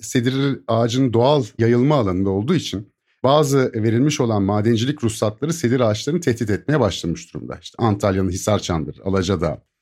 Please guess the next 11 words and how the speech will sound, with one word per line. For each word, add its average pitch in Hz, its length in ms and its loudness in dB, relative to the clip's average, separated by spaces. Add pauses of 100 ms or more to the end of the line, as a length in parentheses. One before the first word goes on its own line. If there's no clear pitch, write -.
(160)
Çığlıkkara, 117 500 0
İbradi 113 440 0
Dağları'nda 85 460 0
özellikle 82 640 -2 (420)
büyük 147 240 0
oranda 120 540 2
tahribata 113 560 0
uğrama 113 400 0 (140)
riskleri 107 540 -2 (260)
var 110 320 0
diyerek 104 480 -2